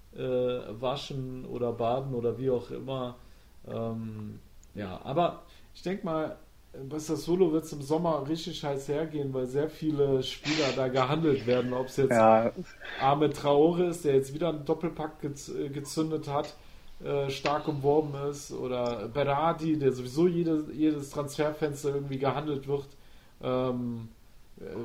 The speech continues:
Speaker 1: wen haben wir noch? Scamacca haben wir noch, der
Speaker 2: Ja.
Speaker 1: interessant ist.
Speaker 2: Raspadori.
Speaker 1: Max-, Raspadori, dann Maxim Lopez, der auch eine starke Saison spielt.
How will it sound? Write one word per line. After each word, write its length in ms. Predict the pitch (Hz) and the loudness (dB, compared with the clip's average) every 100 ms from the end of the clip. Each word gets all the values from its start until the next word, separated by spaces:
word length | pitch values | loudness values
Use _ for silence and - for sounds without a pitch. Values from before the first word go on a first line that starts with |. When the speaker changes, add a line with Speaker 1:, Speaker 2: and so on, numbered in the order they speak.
| 120 | -4
Speaker 1:
wen 160 | 135 | -2
haben 140 | 135 131 | 0 0
wir 60 | |
noch? 160 | 127 127 | 0 -2
Scamacca 600 | - 127 131 175 - 160 | -2 -2 0 0 0 0
haben 160 | 160 | 0
wir 100 | 160 | 0
noch, 180 | 151 156 | 0 0
der 160 | - 147 | 0 0
Speaker 2:
Ja. 80 | 123 | -2
Speaker 1:
interessant 560 | 135 139 151 139 143 | -4 -6 -4 -4 -6
ist. 520 | - 143 143 135 - | -10 -6 -6 -6 -4
Speaker 2:
Raspadori. 720 | 170 135 131 107 123 131 127 127 | 0 4 6 10 10 12 10 8
Speaker 1:
Max-, 440 | - - - - | 0 -18 -18 -6
Raspadori, 960 | 120 - 135 123 156 170 160 165 160 151 | -6 0 0 4 6 6 6 6 4 4
dann 360 | 131 127 123 | 2 0 -6
Maxim 460 | 117 131 - 165 151 | -6 -8 -4 -2 4
Lopez, 460 | 165 202 175 139 | 8 8 8 0
der 140 | 147 - | 0 0
auch 200 | 190 - | 0 -2
eine 80 | 151 | -6
starke 400 | - 143 139 139 | 0 0 0 -4
Saison 460 | 135 135 139 139 | -6 -2 -2 -2
spielt. 420 | 135 - 139 135 | -8 -6 0 0